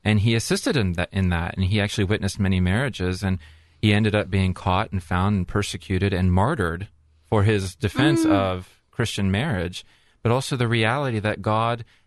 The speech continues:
Speaker 1: gives us to each other oftentimes. And so that's kind of how it, we begin our focus into this reality of love. Valentine protected the exchange of love, but he protected the exchange of love between one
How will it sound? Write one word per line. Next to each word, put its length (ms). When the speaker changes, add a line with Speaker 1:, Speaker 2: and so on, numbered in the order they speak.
Speaker 1:
gives 380
us 340
to 140
each 160
other 380
oftentimes. 760
And 140
so 180
that's 240
kind 240
of 120
how 220
it, 300
we 140
begin 640
our 140
focus 480
into 260
this 200
reality 440
of 180
love. 360
Valentine 560
protected 720
the 100
exchange 420
of 140
love, 360
but 160
he 80
protected 540
the 120
exchange 380
of 180
love 260
between 460
one 420